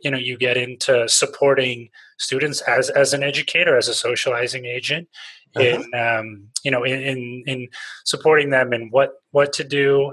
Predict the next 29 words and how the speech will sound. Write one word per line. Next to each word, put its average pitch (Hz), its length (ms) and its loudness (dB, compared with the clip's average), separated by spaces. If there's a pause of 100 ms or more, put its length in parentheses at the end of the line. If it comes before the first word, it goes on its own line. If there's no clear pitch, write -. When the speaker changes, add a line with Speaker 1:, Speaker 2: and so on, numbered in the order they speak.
Speaker 1:
how 135 160 2
to 135 80 2
do 131 220 6
it, 135 80 -4
when 123 220 -4
to 139 100 -6
do 127 200 2
it, 135 180 4
why 123 260 0
to 127 160 -8
do 165 220 -4
it. 214 120 0 (320)
Um, 151 220 0
how - 160 -2
do 247 80 2
you 302 140 4
ensure 123 800 2 (360)
that 127 140 0
folks 131 360 0
get 131 200 2
the 127 80 -2
information 131 580 -2
they 120 140 -4
need 139 400 -4
to 143 100 -4
make 113 460 -2 (340)
a 123 60 -4
meaningful 120 500 -6
decision? 107 540 -6